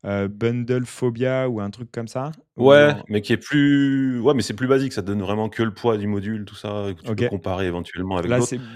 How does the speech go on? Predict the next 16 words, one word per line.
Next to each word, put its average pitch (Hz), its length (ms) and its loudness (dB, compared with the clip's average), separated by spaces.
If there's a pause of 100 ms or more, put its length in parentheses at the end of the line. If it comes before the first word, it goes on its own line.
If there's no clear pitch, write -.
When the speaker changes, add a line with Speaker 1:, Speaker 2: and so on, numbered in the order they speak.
Speaker 1:
beaucoup 131 160 4
Speaker 2:
ça 113 120 2
va 101 140 2
Speaker 1:
plus 160 100 0
Speaker 2:
vraiment 120 200 4
Speaker 1:
complet. 127 120 4
Speaker 2:
l'installer, 113 680 -6
ouais, 113 180 2
ça 87 160 -6
va 87 140 -2
vraiment 104 260 -2
l'inspecter, 107 680 -6
euh, 85 420 -6 (100)
et 90 140 -8
voir 95 320 -4
s-, - 100 -20